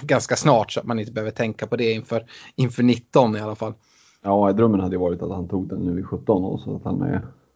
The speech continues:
Speaker 2: avstängd i, i, när man kör free hit och ändå kan liksom,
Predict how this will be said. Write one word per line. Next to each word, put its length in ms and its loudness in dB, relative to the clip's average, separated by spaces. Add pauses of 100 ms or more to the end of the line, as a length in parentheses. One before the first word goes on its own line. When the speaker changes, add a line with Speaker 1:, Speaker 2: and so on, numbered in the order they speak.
(340)
Speaker 2:
avstängd 500 2
i, 40 -2
i, 600 -2
när 100 0
man 140 2
kör 160 -2
free 200 0
hit 260 -4
och 80 2
ändå 200 2
kan 240 -2
liksom, 260 -6